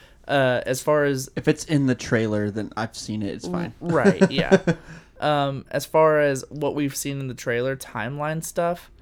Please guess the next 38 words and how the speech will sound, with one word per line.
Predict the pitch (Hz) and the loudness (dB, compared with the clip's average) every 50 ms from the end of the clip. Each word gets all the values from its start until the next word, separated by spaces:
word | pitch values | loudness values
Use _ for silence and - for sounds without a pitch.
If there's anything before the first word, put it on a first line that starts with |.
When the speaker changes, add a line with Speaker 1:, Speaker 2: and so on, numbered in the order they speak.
| - | -8
Speaker 2:
Yeah. | - 117 120 139 147 127 104 113 117 143 | -4 0 4 4 4 4 2 0 0 0
Speaker 1:
this | 147 143 - - - - - | 0 0 0 -2 -6 -6 -10
season | - - - 175 175 175 180 185 180 180 | -12 -8 -6 -6 -4 -4 -2 -4 -4 -4
is | - 156 160 170 | -6 -8 -10 -8
going | - 165 165 160 160 | -6 -6 -4 -4 -6
to | 156 | -6
be | 156 156 156 | -8 -8 -10
so | - - - - - - - 160 165 175 185 185 185 190 180 - | -10 -10 -12 -12 -6 -2 2 4 4 4 4 4 4 4 2 0
interesting | - 175 165 160 - - 135 - - - - 143 - 160 | -2 -2 -2 -2 -2 -4 -6 -8 -8 -10 -10 -12 -10 -12
because | - 156 - 160 156 | -4 0 2 2 4
I've | 151 143 151 | 4 2 4
always, | 147 165 190 226 247 220 202 - - - | 4 4 4 4 2 0 -4 -10 -2 0
I've | 165 175 185 | 2 2 4
always | 208 240 262 233 208 | 4 4 2 2 0
known | 202 202 202 202 196 | 0 0 0 0 0
that | 190 180 | -2 -6
the | - | -8
Clone | 180 - 190 175 175 170 170 | -6 -4 -2 -2 -2 -2 -2
Wars | 160 165 160 165 | -2 -2 -2 -4
was | 156 143 135 | -6 -8 -6
leading | 127 131 135 139 139 139 139 | -4 -4 -4 -4 -4 -4 -4
into | 135 131 127 | -4 -4 -4
Episode | 120 110 - - - 123 113 - | -4 -6 -6 -8 -10 -12 -10 -10
three. | - - - - - - - _ _ - | -12 -12 -12 -14 -16 -18 -20 _ _ -4
Speaker 2:
Mm-hmm. | 131 120 - 120 117 113 113 113 - - - - - - - _ _ _ - | -4 -4 -2 -2 -2 -2 -4 -6 -10 -16 -20 -20 -20 -20 -20 _ _ _ -2
Speaker 1:
I | - 147 | -2 -2
did | 143 139 143 151 185 202 | -2 0 2 2 2 4
not | 214 226 214 208 180 | 4 2 2 0 0
know | 190 196 202 185 143 - 55 50 - - _ _ - - | 0 0 2 2 0 -2 -4 -6 -10 -14 _ _ -18 -6
we | 165 165 170 | -4 -2 -2
were | 175 190 214 | -2 -2 -2
going | 202 208 196 190 185 180 | -2 0 0 0 0 -2
to, | 165 156 - - 143 | -2 -6 -8 -8 -2
we're | 156 175 214 | -2 0 0
gonna | 240 285 302 294 | 0 0 0 -2
get, | 220 175 156 156 156 147 127 - - - - | -2 -2 0 2 2 2 0 -2 -6 -14 -4
like, | - 156 147 151 - - _ _ | 0 0 0 0 -2 -8 _ _
confirmed, | - - 214 226 214 196 - - 185 170 147 110 82 73 - - - | -4 -2 0 0 0 -2 -2 -2 -2 0 0 -2 -6 -10 -14 -18 -18